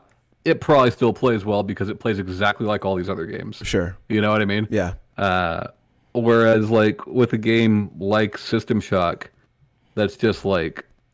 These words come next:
Speaker 1: super menu heavy and
Speaker 2: Yeah.
Speaker 1: like, menus that you don't need, but they're there.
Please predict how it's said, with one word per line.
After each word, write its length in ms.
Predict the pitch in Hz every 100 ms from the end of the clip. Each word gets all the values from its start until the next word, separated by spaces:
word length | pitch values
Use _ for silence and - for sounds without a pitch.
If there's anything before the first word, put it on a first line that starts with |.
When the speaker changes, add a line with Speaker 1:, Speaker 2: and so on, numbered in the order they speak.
| _ _ -
Speaker 1:
super 600 | - - 233 175 - 101
menu 520 | 98 107 117 123 107
heavy 560 | 95 90 80 85 98 -
and 260 | 113 110 101
Speaker 2:
Yeah. 60 |
Speaker 1:
like, 220 | 107 101 -
menus 580 | 113 113 156 185 151 117
that 200 | 120 -
you 300 | 131 135 110
don't 340 | 107 120 -
need, 560 | 101 101 123 92 92 113
but 220 | 101 78
they're 200 | 98 98
there. 500 | 90 101 104 95 98